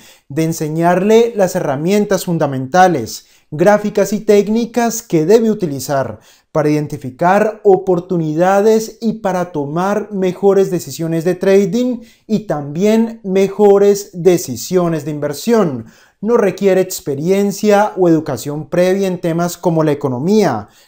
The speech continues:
las finanzas o las inversiones. Tendrá la oportunidad de aprender y comprender claramente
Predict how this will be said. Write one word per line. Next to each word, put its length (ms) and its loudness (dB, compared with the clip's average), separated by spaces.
las 260 -2
finanzas 920 -2
o 140 6
las 220 2
inversiones. 840 -2
Tendrá 460 4
la 80 6
oportunidad 760 0
de 140 2
aprender 800 0
y 200 -2
comprender 880 0
claramente 920 2